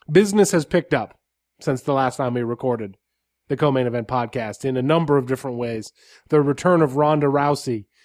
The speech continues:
uh, Conor McGregor being censured by the, uh, Nevada State Athletic Commission, the potential return of, of Nick Diaz, the potential, uh, exit of Jose Aldo,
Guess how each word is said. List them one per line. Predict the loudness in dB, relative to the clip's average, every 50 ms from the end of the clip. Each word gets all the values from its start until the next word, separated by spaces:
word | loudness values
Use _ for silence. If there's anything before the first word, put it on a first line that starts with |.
| _ _ _ _
uh, | -6 -4 -4 -4 -4
Conor | -2 0 0 2 2 2
McGregor | 2 2 2 4 4 4 4 2 2 0 -2 -4 _ _ _ _ _ _ _ _ _
being | 0 0 0 0
censured | -2 0 0 2 2 2 0 0 0 0 -2 -4 -10 _ _ _ _ _ _ _ _
by | -2 -2 -2
the, | -2 -4 -6 -4 -2
uh, | -2 -2 -4 -4 -6 -8 -10 _ _ _ _ _ _ _
Nevada | -4 -2 0 0 0 -2
State | -2 -2 0 2
Athletic | 2 0 0 0 2 2 2 0
Commission, | -2 -6 -6 -6 -8 -10 -14 -16 -16 -18 _ _ _ _ _ _ _ _ _
the | -8 -4
potential | -4 -2 0 2 0 2 4 4
return | 2 2 2 2 2 2 4 4
of, | 2 0 -2
of | -4 -4 -4 -4 -2 0
Nick | 0 0 0 0
Diaz, | -4 -4 0 2 2 2 2 -2 -6 -10 -14 -18 -20 _ _ _ _ _ _ _ _ _ _ _ _ _ -6
the | -4
potential, | -4 -2 -2 0 0 0 2 4 4 4 4 2 0 -2
uh, | -2 -2 -2 0 0 -2 -2 -4 -6 -12 _ _ _ _ _ _ _ _ _ _
exit | -6 -6 -4 -4 -2 0 0 0 0
of | -6 -8 0
Jose | 4 4 4 4 6 4 4 4
Aldo, | 6 4 2 2 0 -4 -6 -6 -14 _